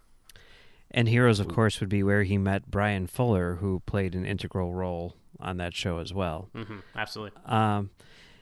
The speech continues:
Speaker 1: so, uh, he, he also did, um, uh, well, I guess it was supposed to be a show called Day One, uh, that he created himself, but it looks like, uh, the pilot itself was the only thing which, uh, actually aired.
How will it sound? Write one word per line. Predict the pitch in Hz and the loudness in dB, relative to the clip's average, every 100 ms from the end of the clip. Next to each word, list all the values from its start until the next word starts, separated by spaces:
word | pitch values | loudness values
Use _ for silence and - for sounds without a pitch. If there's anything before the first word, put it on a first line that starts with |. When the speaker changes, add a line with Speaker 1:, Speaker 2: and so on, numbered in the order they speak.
| _ | _
Speaker 1:
so, | - - - 135 127 123 | -4 -2 6 8 10 8
uh, | |
he, | 120 127 123 107 117 131 120 | 4 4 4 2 0 0 0
he | 113 131 127 | 2 4 6
also | 127 139 | 4 4
did, | 117 120 113 101 | 4 4 4 2
um, | 107 104 101 98 95 - - - | 2 2 4 2 -2 -12 -20 -20
uh, | - - - | -20 -18 -2
well, | 131 | 4
I | 117 120 | 4 6
guess | 135 - | 6 6
it | |
was | 107 98 | 4 4
supposed | - - 120 - | 2 2 2 0
to | |
be | 98 92 | -2 -2
a | |
show | 85 - 98 90 | -2 -2 0 -2
called | - 101 95 87 | -4 -4 -4 -2
Day | 95 95 | -4 -4
One, | 87 87 95 98 95 - | -4 -4 -2 -2 -4 -4
uh, | 90 | -2
that | 87 87 | -2 -4
he | 95 | -6
created | - 92 90 90 85 | -6 -4 -2 -2 -4
himself, | 85 - 95 90 | -6 -6 -6 -6
but | - | -4
it | 85 | -4
looks | 90 - | -4 -4
like, | 92 85 - | -6 -6 -8
uh, | 87 85 80 80 | -6 -6 -6 -6
the | 90 | -8
pilot | - 95 95 92 87 - - | -8 -4 -2 -2 -6 -12 -18
itself | 90 - - 90 92 - - | -12 -10 -8 -8 -10 -14 -12
was | 95 90 | -8 -8
the | 92 87 | -8 -8
only | 90 90 | -6 -8
thing | 87 92 87 | -8 -8 -8
which, | 85 85 - 90 | -8 -10 -10 -10
uh, | 80 82 - - - - - - | -10 -10 -12 -18 -20 -20 -2 0
actually | - 92 - 101 87 - | 0 -2 -2 -4 -6 -6
aired. | 95 95 87 87 | -4 -2 -2 -6